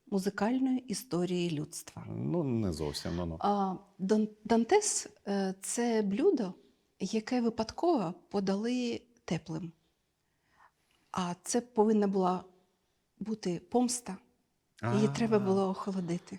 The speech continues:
Speaker 2: Ага, ага, ага. І це він там зараз так от мститься, ти думаєш?
Speaker 1: Він дуже швидко, да, дуже швидко зреагував, да,
Speaker 2: Ага.
Speaker 1: своєю піснею.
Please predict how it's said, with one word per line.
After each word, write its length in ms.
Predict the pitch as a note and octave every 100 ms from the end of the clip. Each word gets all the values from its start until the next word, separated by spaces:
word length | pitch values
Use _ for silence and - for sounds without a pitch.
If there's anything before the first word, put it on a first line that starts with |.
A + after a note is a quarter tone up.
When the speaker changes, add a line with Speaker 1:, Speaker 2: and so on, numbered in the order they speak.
| -
Speaker 2:
Ага, 580 | - A2+ G#2 G#2 G2 F#2
ага, 360 | F#2+ F2+ F#2 F2
ага. 180 | F2 D2
І 100 | F#3+
це 160 | -
він 140 | A2 G#2+
там 180 | G#2+ G2+
зараз 260 | G#2 G2+
так 180 | - -
от 120 | F#2+
мститься, 460 | G#2 G2 - E3+ -
ти 120 | -
думаєш? 280 | A#2 F#2 G#3+
Speaker 1:
Він 160 | A#3 A3
дуже 220 | G#3+ A3
швидко, 500 | - F#3+ F3+ - F3+
да, 160 | E3+ E3+
дуже 260 | G3 G#3
швидко 420 | G3 - F3 - F3
зреагував, 760 | F3 F3+ F3 G3 A3+ B3+ B3 -
да, 100 | G3+
Speaker 2:
Ага. 240 | G3 F#3
Speaker 1:
своєю 360 | F#3 F#3+ F#3+ F3+
піснею. 680 | - B3 B3+ A3+ G#3+ G3